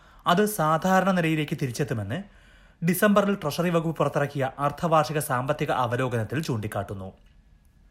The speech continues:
രണ്ടായിരത്തി ഇരുപത്തൊന്ന് ഇരുപത്തിരണ്ടിൽ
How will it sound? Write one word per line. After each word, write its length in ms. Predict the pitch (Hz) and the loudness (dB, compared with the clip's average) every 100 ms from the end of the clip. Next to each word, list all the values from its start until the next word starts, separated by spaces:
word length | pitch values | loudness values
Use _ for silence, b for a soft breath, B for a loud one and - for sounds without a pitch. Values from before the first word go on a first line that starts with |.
| B B B B B B B B _ | B B B B B B B B _
രണ്ടായിരത്തി 400 | 151 143 151 147 | 2 4 4 2
ഇരുപത്തൊന്ന് 360 | 156 143 151 156 | 0 2 0 0
ഇരുപത്തിരണ്ടിൽ 600 | 143 135 139 131 123 | 0 -2 0 -2 -2